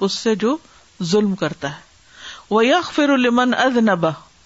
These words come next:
اور بخش دیتا ہے جو گناہ کرتا ہے، یعنی گناہگار کو بخش دیتا ہے، ظالم کو معاف کر دیتا ہے، برا کرنے والے کے ساتھ بھی بھلا کرتا ہے۔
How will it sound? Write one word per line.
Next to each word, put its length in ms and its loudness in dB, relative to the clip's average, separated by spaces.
اور 120 -2
بخش 380 -4
دیتا 340 0
ہے 120 0
جو 140 0
گناہ 360 0
کرتا 400 -4
ہے، 60 -14
یعنی 240 4
گناہگار 480 2
کو 180 0
بخش 320 -4
دیتا 300 0
ہے، 40 2
ظالم 460 0
کو 100 0
معاف 320 0
کر 160 -2
دیتا 380 -2
ہے، 120 -2
برا 260 0
کرنے 320 0
والے 300 0
کے 120 -4
ساتھ 260 0
بھی 200 -4
بھلا 260 2
کرتا 420 -2
ہے۔ 80 -6